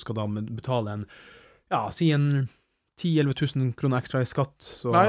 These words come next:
Speaker 2: det var, det var ikke, ja, ja, OK,
Speaker 1: Jo da, det er,
Speaker 2: ti, elleve tusen.
Speaker 1: det blir, du skal betale, eh,
Speaker 2: Tjueto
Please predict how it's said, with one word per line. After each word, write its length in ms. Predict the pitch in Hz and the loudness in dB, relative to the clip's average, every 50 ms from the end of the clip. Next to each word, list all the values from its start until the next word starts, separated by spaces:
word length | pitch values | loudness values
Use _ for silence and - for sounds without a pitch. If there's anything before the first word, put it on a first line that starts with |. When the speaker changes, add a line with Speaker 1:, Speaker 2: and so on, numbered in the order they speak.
| 214 196 | 8 10
Speaker 2:
det 60 | 175 | 10
var, 140 | 147 135 135 151 | 10 10 8 8
det 80 | 156 156 131 | 6 8 8
var 240 | 104 98 101 101 | 8 8 8 6
ikke, 240 | 123 127 - - 185 185 170 170 165 160 156 160 165 165 160 156 147 139 135 131 113 143 | 4 2 0 0 2 4 4 4 4 4 2 2 2 2 2 0 0 0 -2 -2 2 6
ja, 120 | 143 143 175 190 | 8 8 10 10
ja, 60 | 156 143 139 | 8 8 6
OK, 240 | 135 139 147 - - 147 127 | 4 0 0 0 2 4 6
Speaker 1:
Jo 140 | 135 160 190 | 8 10 10
da, 60 | 180 | 10
det 80 | 151 147 | 10 8
er, 60 | 285 254 | 8 10
Speaker 2:
ti, 60 | - | 10
elleve 140 | 160 160 147 143 | 10 10 10 8
tusen. 360 | - 131 123 - - 170 175 170 165 | 6 2 2 2 0 -4 -4 -4 2
Speaker 1:
det 140 | 151 156 165 156 | 6 8 10 12
blir, 220 | 170 175 175 170 - - | 12 12 12 10 8 4
du 100 | 151 151 151 | 4 4 4
skal 180 | - - 165 | 4 4 4
betale, 500 | 156 156 156 - 160 175 165 156 147 143 135 135 131 135 135 - | 4 2 2 4 6 8 8 8 8 6 6 6 4 4 2 0
eh, 240 | - - 131 127 127 | -2 -2 0 4 8
Speaker 2:
Tjueto 300 | 127 156 131 139 156 151 | 8 8 8 8 6 6